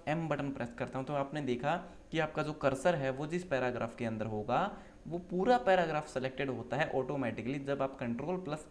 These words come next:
एम shortcut की का यूज़ करते हो, ठीक है। यहाँ पे तो मैंने select किया था, लेकिन यहाँ पे सिर्फ cursor को रखा था।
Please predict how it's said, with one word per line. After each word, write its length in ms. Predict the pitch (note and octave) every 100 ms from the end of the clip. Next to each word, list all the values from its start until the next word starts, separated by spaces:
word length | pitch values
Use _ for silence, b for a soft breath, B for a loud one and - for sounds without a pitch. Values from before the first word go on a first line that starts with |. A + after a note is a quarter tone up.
| -
एम 180 | F#3
shortcut 420 | E3 D#3 C3+ C3+ C3+
की 160 | - A#2
का 240 | D3 F3 - B B -
यूज़ 240 | D3 D3
करते 300 | - A#2+ -
हो, 180 | A2+ A2 - -
ठीक 120 | F3+
है। 80 | G#3+ - - -
यहाँ 120 | A#2
पे 100 | A#2
तो 80 | C#3
मैंने 180 | C#3+ C#3+
select 260 | C3 B2+
किया 160 | - B2
था, 80 | C#3
लेकिन 240 | D#3+ E3
यहाँ 120 | E3
पे 100 | D3
सिर्फ 220 | F3 F#3+ F#3+
cursor 300 | C3+ - C3+
को 100 | C#3
रखा 300 | A#2 -
था। 100 | G#2